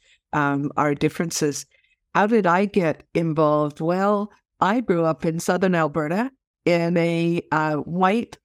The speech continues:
mostly white community that was incredibly racist. Um, and I found it deeply dissonant even as a child,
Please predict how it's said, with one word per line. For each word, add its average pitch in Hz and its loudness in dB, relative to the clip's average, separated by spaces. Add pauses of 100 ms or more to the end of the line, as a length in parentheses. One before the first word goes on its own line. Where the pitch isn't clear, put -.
mostly 190 2
white 165 0
community 165 -2
that 165 0
was 160 0 (100)
incredibly 170 0
racist. 156 -2 (360)
Um, 165 0 (100)
and 175 0 (320)
I 180 0 (260)
found 196 2
it 185 0 (300)
deeply 220 0
dissonant 160 0
even 165 0
as 151 -4
a 156 -2
child, 170 2